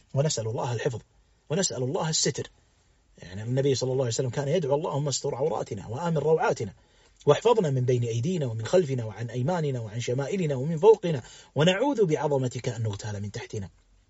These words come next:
فمن يتتبع عورات المسلمين ألا يخشى أن يفضح في بيته؟ يعني ليست من الأمور التي أظهرها، بل حتى من الأمور التي أخفاها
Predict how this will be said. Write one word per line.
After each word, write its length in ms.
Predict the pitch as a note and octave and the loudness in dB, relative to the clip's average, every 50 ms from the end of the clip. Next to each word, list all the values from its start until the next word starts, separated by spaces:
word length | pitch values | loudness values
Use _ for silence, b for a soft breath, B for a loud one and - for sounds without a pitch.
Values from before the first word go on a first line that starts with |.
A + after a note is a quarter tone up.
| _ _ _ _ _ _ _ _ _ b b b b b b b b b | _ _ _ _ _ _ _ _ _ b b b b b b b b b
فمن 220 | - C3+ F3 F#3+ | 0 2 4 4
يتتبع 480 | F3+ D3 - D3 - E3 D3+ C3 B2 - | 4 2 2 2 0 0 0 2 0 -2
عورات 360 | G#2+ A#2+ B2+ D3 D#3 B2+ - | -2 -2 0 0 0 -2 -2
المسلمين 500 | B2 B2 A#2+ - A#2+ B2+ D3 D#3+ C#3+ B2+ - b b b b b b b b b - | -2 -2 -2 -2 0 0 0 0 0 -2 -4 b b b b b b b b b 2
ألا 180 | D3 F3+ F3 D#3 | 4 6 6 6
يخشى 400 | D3+ F3 F3 - - - - E3 | 6 6 4 2 0 -2 0 0
أن 460 | D#3 D3 C3 - F3+ E3 D#3+ D3+ C#3+ | 0 0 -2 -2 0 0 2 2 4
يفضح 680 | D3 F#3 G3+ - - - D3 D3 D3+ C3+ - - A#2+ | 8 8 8 6 6 -6 -4 -2 -2 -2 -2 -2 -4
في 160 | A#2 - E3+ | -2 0 4
بيته؟ 300 | F3 F#3 G3 F#3 - G3 - b b b b b b b b b b b b b _ _ - | 6 6 6 6 4 0 -2 b b b b b b b b b b b b b _ _ -14
يعني 400 | - G#2 - - G#2+ G#2+ B2 - - | -12 -10 -8 -8 -6 -6 -6 -8 -8
ليست 520 | A#2 A#2 C3 E3+ G#3+ G3+ - A3 - - | -4 2 4 4 6 6 6 4 4 4
من 120 | F#3 G3 | 4 4
الأمور 380 | F#3+ F3+ D#3+ F3+ F#3 G#3+ A3 G3 | 6 6 4 4 6 6 6 6
التي 380 | F#3+ F#3 F#3+ F3+ - F#3+ F3+ F#3+ | 8 8 8 6 6 4 4 4
أظهرها، 380 | F3 D3+ F#3 G#3+ G#3 D#3 D3+ | 4 4 6 6 6 6 4
بل 240 | D3+ D3+ F#3+ F#3 D#3+ | 4 4 4 4 4
حتى 360 | - - - - - - A3 | 2 -2 -2 -2 4 4 6
من 160 | G#3+ A3 G#3 | 6 6 4
الأمور 360 | G3+ F#3+ F3+ F#3+ G#3+ A3+ A3 G3+ | 2 2 2 2 4 6 6 6
التي 340 | G3 G#3+ G#3 - G3+ E3+ | 6 4 2 2 0 -4
أخفاها 400 | E3+ - - - A3 G#3 G3+ B3 | -4 -4 -2 2 4 4 4 4